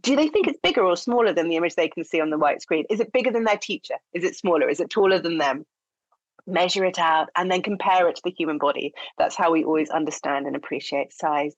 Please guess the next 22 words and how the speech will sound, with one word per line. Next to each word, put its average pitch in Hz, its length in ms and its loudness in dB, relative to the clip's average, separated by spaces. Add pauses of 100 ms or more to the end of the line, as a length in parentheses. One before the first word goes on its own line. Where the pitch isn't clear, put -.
best. - 560 -6 (1300)
And 214 240 2 (100)
then 254 300 2 (180)
also 269 360 0 (240)
think 269 180 -6
about - 240 -8 (200)
how 208 420 -2
it's - 180 -4
been 151 200 -12
made, 143 280 -10 (500)
looking 233 480 0
at 247 180 -4
it 240 120 0 (220)
and 202 300 0
looking 262 440 0 (160)
at 190 240 -4 (720)
what - 200 -8
colours 185 380 -6
can - 160 -14
they 156 200 -12
find. 165 320 -12 (600)
Even 262 300 0